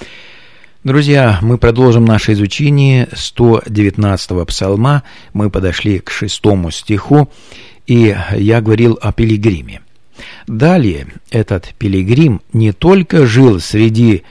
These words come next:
лживых людей, но он жил также при постоянной угрозе войны, войны. Написано в шестом стихе: «Долго жила душа моя с ненавидящими мир. Я мирен,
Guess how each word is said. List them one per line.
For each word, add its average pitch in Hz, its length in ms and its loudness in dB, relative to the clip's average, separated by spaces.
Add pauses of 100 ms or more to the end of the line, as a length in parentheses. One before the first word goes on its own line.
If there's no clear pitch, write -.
(260)
лживых 107 640 2
людей, 101 480 -2 (220)
но 131 280 2
он 180 160 4
жил 147 300 4
также 156 400 -2
при 147 380 0 (100)
постоянной 147 960 0
угрозе 127 680 2
войны, 139 680 4
войны. 131 540 2 (260)
Написано 123 560 -2
в 104 60 -8
шестом 127 340 -2
стихе: 123 440 -2 (260)
«Долго 117 500 2
жила 101 420 0 (200)
душа 107 360 -2
моя 104 460 0
с - 140 -8
ненавидящими 147 1120 0
мир. 127 640 0 (560)
Я 120 380 0
мирен, 175 720 2